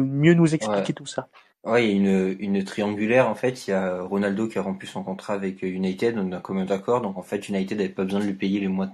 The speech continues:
Speaker 2: de transfert, enfin, les mois de salaire supplémentaires. Il en a profité pour aller à Al Nasser avec le contrat, on en a parlé lors du dernier épisode Mercato.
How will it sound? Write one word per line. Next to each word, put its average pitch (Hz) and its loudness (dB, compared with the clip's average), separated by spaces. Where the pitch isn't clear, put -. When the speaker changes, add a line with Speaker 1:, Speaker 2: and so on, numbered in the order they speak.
Speaker 2:
de 92 -6
transfert, 98 -6
enfin, 104 0
les 98 2
mois 98 2
de - -6
salaire 101 -4
supplémentaires. 101 -6
Il 107 0
en 104 2
a 101 6
profité 101 -2
pour 98 -2
aller 95 2
à 92 0
Al 95 0
Nasser 120 0
avec 98 -4
le 95 -4
contrat, 98 -2
on 107 0
en 98 -2
a 95 -4
parlé 98 -2
lors 98 -2
du 95 -6
dernier 95 -6
épisode 95 -10
Mercato. - -12